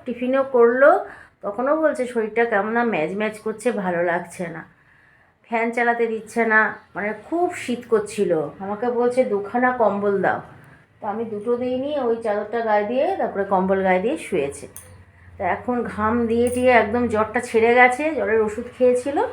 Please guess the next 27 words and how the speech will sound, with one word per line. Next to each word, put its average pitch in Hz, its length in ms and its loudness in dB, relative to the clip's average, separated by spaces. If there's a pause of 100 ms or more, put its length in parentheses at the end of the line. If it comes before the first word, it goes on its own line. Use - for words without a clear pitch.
(640)
তখন 294 220 -4
ডাক্তারের 160 420 -2
কাছে - 300 -10
গেছে। - 360 -16 (1400)
ঠিক 269 180 -8
আছে, 294 380 2 (540)
ভালো 220 280 0
হয়ে 214 260 2
যাক, 240 360 2
ভালো 202 220 0
হয়ে 220 260 0
যাবে। 214 420 2 (800)
আম, 185 840 -2 (400)
আজকের 214 400 2
মতো 247 260 4
ভিডিওটা 220 400 4
এখানেই 220 300 2
শেষ 208 320 -2
করছি। 233 560 -2 (520)
আবার 202 280 2
দেখা 196 240 0
হচ্ছে 226 220 2
তোমাদের 208 380 -2
সাথে 226 320 -2
নতুন 220 380 -2
একটা 208 240 -2
ব্লগে 190 460 2